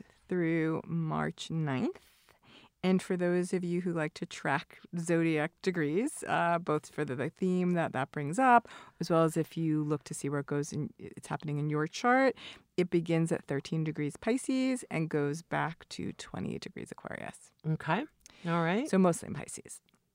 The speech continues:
Speaker 1: So,
Speaker 2: Yes.
Speaker 1: and it's interesting, I like how this is sort of, I think, the first time that we did the podcast where we looked back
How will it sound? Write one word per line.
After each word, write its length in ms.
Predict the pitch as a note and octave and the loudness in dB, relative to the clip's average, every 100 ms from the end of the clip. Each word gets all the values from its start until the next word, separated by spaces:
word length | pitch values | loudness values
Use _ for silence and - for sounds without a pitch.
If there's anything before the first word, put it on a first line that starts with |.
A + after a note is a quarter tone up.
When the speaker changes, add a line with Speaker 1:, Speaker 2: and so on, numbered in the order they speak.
| _ _ _ - | _ _ _ -12
Speaker 1:
So, 200 | - B3 F#3+ E3+ | -2 8 8 8
Speaker 2:
Yes. 100 | - | 8
Speaker 1:
and 140 | A3+ C4 | 8 8
it's 100 | C4 | 6
interesting, 400 | E4+ F4+ - A3+ | 4 4 6 6
I 120 | G3 | 8
like 220 | F#3 G#3 | 6 4
how 540 | - - A3+ A3 G#3 G3+ - _ _ - - | 2 4 8 8 8 4 -2 _ _ -16 0
this 220 | F#3+ - | 0 2
is 140 | A3 | -4
sort 160 | - G#4+ | -2 -4
of, 60 | A#4+ _ | -4 _
I 60 | |
think, 160 | F4 A#3 | 0 2
the 140 | - | 0
first 400 | F#3 - F#3 - | -2 -4 -4 -4
time 420 | - C4+ D4 C4+ G#3 | -6 -2 0 4 6
that 280 | F#3 F3 - - - _ | 6 4 -2 -18 -20 _
we 300 | F3+ G3 F#3+ | -2 2 2
did 340 | F3+ F#3 F3+ F3+ | 2 4 4 0
the 60 | |
podcast 560 | - - D4+ - G3+ - | -8 0 0 4 0 2
where 220 | F#3 F3+ | 2 4
we 160 | F3 E3+ | 4 2
looked 340 | D#3+ D#3+ - - | 2 0 -2 0
back 560 | G2 D#3 D#4 - - | 6 6 4 0 -20